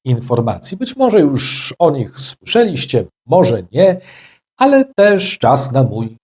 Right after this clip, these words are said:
komentarz. Pierwsza dotyczy Meksyku. Oto biskup senior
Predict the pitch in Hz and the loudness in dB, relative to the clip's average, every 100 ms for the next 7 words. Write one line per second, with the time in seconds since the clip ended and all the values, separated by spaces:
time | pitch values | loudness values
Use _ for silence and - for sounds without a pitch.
0 | _ 135 120 104 - _ - - 233 262 | _ 0 0 0 -6 _ -16 -2 2 2
1 | - 180 113 107 190 190 175 170 170 _ | 2 0 0 0 -2 0 0 0 -2 _
2 | 123 127 214 135 - - 110 - 139 165 | 0 2 2 0 -4 -2 -2 -2 -6 -6
3 | 143 135 123 _ _ - 262 247 - 127 | -4 -2 -2 _ _ 0 2 2 0 -4
4 | - - - - - 165 120 98 90 123 | -4 -12 -4 -2 2 2 2 -2 -6 -6